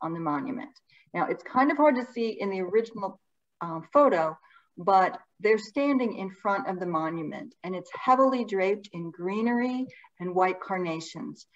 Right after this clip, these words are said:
So as you'll see, when I show you the picture in a minute, we used the same flowers and greenery for our wreath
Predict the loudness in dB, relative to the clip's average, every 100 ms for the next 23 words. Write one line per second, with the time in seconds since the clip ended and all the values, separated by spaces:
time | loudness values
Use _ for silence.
0 | _ -6 4 6 6 4 2 -2 -4 -4
1 | -2 -2 0 -2 -2 -2 -2 -4 -6 0
2 | 2 2 0 -2 -2 -4 -8 -10 -4 -2
3 | 0 0 2 4 4 4 -2 -6 -8 -6
4 | -6 -6 -6 -10 -6 -2 -2 -2 -4 -6
5 | -6 -6 -8 -6 -6 -6